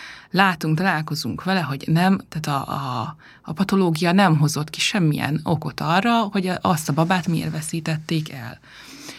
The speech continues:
Ahol volt egy, egy betegség, egy genetikai rendellenesség, egy akármicsoda, ami egy értelmezési keretet ad a veszteségnek, ott talán, ö,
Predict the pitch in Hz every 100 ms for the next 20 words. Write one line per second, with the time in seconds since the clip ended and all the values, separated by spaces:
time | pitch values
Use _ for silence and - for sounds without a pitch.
0 | - 208 214 233 190 175 196 165 151 139
1 | - - - 165 170 156 151 - - 151
2 | 156 - 180 180 151 156 151 170 170 156
3 | 170 160 156 160 156 - 175 - 202 156
4 | 151 143 165 156 170 180 185 170 170 170
5 | 165 160 196 165 160 151 151 160 - 156
6 | 151 147 139 - 147 139 135 156 208 -
7 | 220 214 226 226 - - - - - -
8 | - - - - 160 214 208 175 165 160
9 | 160 156